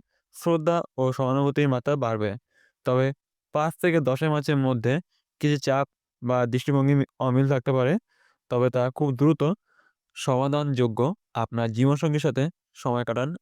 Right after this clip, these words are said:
এবং একে অপরের অনুভূতিগুলির প্রতি মনোযোগ দিন। অপ্রয়োজনীয় ঝগড়া থেকে বিরত থাকুন এবং সম্পর্কের সঠিক দিকটি বজায় রাখুন। চতুর্থ, ব্যবসা। মকর রাশি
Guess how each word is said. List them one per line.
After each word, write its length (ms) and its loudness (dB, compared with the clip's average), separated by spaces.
এবং 200 0
একে 240 -2
অপরের 280 2
অনুভূতিগুলির 600 2
প্রতি 240 2
মনোযোগ 380 -2
দিন। 180 2
অপ্রয়োজনীয় 720 2
ঝগড়া 280 0
থেকে 220 -2
বিরত 280 0
থাকুন 320 -2
এবং 240 0
সম্পর্কের 460 -2
সঠিক 340 0
দিকটি 280 -2
বজায় 320 2
রাখুন। 280 -2
চতুর্থ, 380 0
ব্যবসা। 500 -2
মকর 340 0
রাশি 240 0